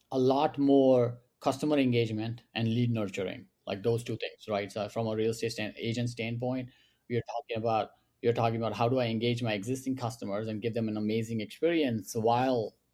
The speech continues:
not doing it myself, which is what A I is for. And then lead nurturing. Imagine you have a database of ten thousand people,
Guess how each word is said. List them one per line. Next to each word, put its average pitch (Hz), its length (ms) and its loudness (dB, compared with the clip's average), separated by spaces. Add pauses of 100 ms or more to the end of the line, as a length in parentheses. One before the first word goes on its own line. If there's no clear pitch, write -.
(120)
not 107 240 0
doing 110 180 0
it 101 100 -4
myself, 101 560 -4 (120)
which 110 160 -10
is 107 80 -8
what 104 160 0
A - 20 -6
I 98 300 2
is - 100 -20
for. 98 320 -2 (240)
And 139 160 4
then 127 180 4
lead 151 160 4
nurturing. 107 540 -2
Imagine 127 340 4
you 131 120 4
have 127 80 2
a 127 40 2
database 123 420 2
of 120 100 -4
ten 120 160 0
thousand 117 260 2
people, 117 640 0